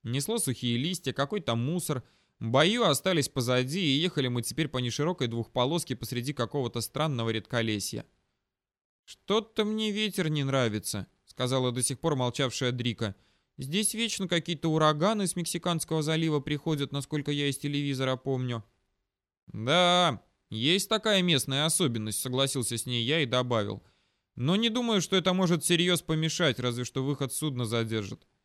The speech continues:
Эти контейнеровозы огромные такие корыта, и стоит эта самая Алисия в порту, то есть безопасно.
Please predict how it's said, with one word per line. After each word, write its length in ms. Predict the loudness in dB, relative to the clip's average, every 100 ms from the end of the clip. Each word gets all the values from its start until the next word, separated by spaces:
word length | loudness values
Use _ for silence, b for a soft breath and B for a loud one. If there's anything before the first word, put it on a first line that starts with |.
| _ _ _ _ -2
Эти 200 | 0 4
контейнеровозы 840 | 4 6 4 6 6 6 4 6
огромные 560 | 6 6 4 6 4 4
такие 360 | 2 2 2
корыта, 420 | 4 4 4 2
и 80 | 0
стоит 320 | 2 0 0
эта 160 | 0 -2
самая 380 | 0 2 2 2
Алисия 360 | 0 0 0
в 100 | 0
порту, 480 | 2 2 2 -2 -2
то 140 | -2 -2
есть 180 | -2
безопасно. 840 | -2 -2 0 0 2 2 2 -4